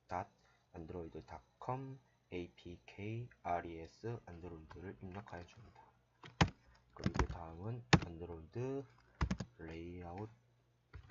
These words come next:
위드스를 입력하여 주고 매치 패런트 값을 넣어줍니다.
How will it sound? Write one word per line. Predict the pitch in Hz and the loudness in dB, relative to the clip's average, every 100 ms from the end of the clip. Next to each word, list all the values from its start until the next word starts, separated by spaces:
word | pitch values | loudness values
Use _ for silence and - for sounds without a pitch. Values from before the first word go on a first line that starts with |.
| - | -8
위드스를 | 76 76 - 78 - 82 80 | -8 -8 -10 2 4 4 0
입력하여 | 78 78 80 - 80 80 | -10 -12 -12 -10 -10 -10
주고 | 80 82 104 139 - _ - - - - - - - - - | -16 -2 0 0 -6 _ -20 -20 -8 0 2 2 -6 -4 -2
매치 | - 165 - - - - - 135 147 - - - - - - - - - - - - - - - - - - - - - | -2 -4 -10 -4 -2 0 0 -2 -2 -8 -16 -16 -16 -10 -10 -8 -6 -6 -6 -4 -2 -2 -10 -16 -6 -2 2 2 2 2
패런트 | 139 113 104 - - | 4 4 2 -2 -4
값을 | - - - 110 110 | -8 -6 -2 -2 -2
넣어줍니다. | 82 82 87 - - - | -8 -8 -8 -12 -16 -16